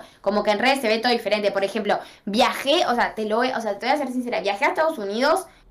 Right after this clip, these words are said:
porque, eh, había pagado el vuelo por mis quince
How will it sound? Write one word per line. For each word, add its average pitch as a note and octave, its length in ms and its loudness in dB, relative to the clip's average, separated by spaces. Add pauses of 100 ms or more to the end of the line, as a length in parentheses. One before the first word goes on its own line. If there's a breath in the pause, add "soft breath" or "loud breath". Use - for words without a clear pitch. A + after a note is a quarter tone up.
(140)
porque, G#3 600 2 (240)
eh, G#3+ 280 2
había B3 360 2
pagado A3 480 4
el G3+ 120 -2
vuelo F#3 360 -2
por F3+ 160 -2
mis F3+ 160 -10
quince F4 460 -2